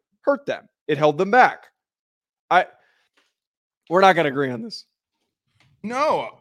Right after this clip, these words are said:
Speaker 2: I mean, we're not. Because, again, you to-, you told me, okay,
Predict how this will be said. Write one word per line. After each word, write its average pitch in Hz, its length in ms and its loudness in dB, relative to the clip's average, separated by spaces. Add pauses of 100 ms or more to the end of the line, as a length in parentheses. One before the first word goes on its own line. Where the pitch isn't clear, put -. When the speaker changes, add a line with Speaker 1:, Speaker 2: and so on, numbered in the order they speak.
Speaker 2:
I 175 260 -6
mean, 202 240 -6
we're 196 120 -4
not. 196 360 -6 (480)
Because, 196 540 -4
again, 170 600 -2 (380)
you 190 240 2
to-, 240 240 -2
you 208 180 -4
told 226 300 2
me, 156 440 -4 (960)
okay, 151 520 0